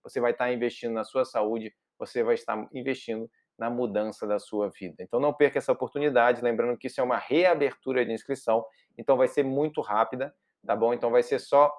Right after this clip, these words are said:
hoje, amanhã e depois, segunda, terça e quarta, e aí fechou.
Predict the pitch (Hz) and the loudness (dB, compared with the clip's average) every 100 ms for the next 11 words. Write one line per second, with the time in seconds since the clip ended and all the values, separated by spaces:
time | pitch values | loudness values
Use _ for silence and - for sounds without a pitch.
0 | - 147 170 151 156 160 143 135 135 127 | 0 4 4 2 -2 -2 0 0 0 0
1 | 131 139 110 101 - 127 135 127 135 - | 0 -2 -2 -4 -4 -4 -4 -2 -6 -6
2 | - 117 120 131 127 123 - 143 - 87 | 2 2 2 0 0 -2 -4 -6 -4 -8